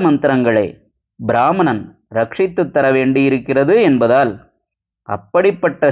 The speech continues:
சரீரத்துக்குள் மது, மாம்சாதிகள்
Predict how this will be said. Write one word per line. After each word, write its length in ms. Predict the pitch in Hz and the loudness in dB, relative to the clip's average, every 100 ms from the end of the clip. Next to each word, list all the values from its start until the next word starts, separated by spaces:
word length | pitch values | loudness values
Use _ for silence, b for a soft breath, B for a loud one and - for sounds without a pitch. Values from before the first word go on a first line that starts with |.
| - | 2
சரீரத்துக்குள் 840 | 117 139 170 170 170 135 - 156 160 170 _ _ _ _ _ 107 | 0 2 2 0 -2 -6 -2 -2 -2 -8 _ _ _ _ _ -4
மது, 380 | 113 127 143 156 - - _ _ - | -2 0 2 0 -4 -18 _ _ -8
மாம்சாதிகள் 880 | 120 135 196 233 202 170 143 123 | -2 0 0 0 2 2 2 0